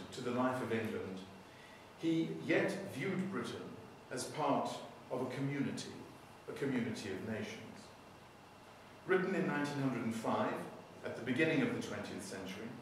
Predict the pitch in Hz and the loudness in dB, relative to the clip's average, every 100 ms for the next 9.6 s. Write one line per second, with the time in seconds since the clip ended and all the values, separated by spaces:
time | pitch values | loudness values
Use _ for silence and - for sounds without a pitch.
0 | - - - - - - - - 208 160 | -14 -16 -16 -16 -16 -8 -4 6 8 8
1 | - 170 151 139 135 151 151 139 135 127 | 4 4 4 2 4 4 4 2 0 2
2 | 127 120 123 127 127 123 113 - - - | 0 0 0 -2 -2 0 0 0 -4 -6
3 | - - - - - - - 135 117 - | -8 -12 -16 -10 -4 -2 4 6 8 6
4 | - 120 113 - - - - 117 113 113 | 6 6 4 4 2 2 -2 -2 -2 -2
5 | - - - - - - - - - - | -4 -8 -10 -12 -14 -16 -18 -18 -18 -14
6 | - 151 147 151 143 - - 160 135 131 | -4 0 4 4 4 2 6 6 6 4
7 | 127 120 123 139 131 95 92 - - - | 2 2 2 4 4 2 -2 -6 -10 -12
8 | - - - 131 127 120 113 - 113 117 | -14 -14 -6 -2 4 6 6 6 4 4
9 | 113 - - 113 113 95 | 2 -2 2 2 2 -2